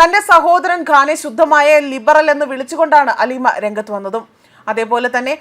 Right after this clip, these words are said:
ഇമ്രാൻഖാൻ അധികാരത്തിൽ വരുമ്പോഴെല്ലാം തന്നെ അദ്ദേഹം ഇന്ത്യയുമായും,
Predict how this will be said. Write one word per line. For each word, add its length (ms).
ഇമ്രാൻഖാൻ 580
അധികാരത്തിൽ 600
വരുമ്പോഴെല്ലാം 920
തന്നെ 200
അദ്ദേഹം 380
ഇന്ത്യയുമായും, 720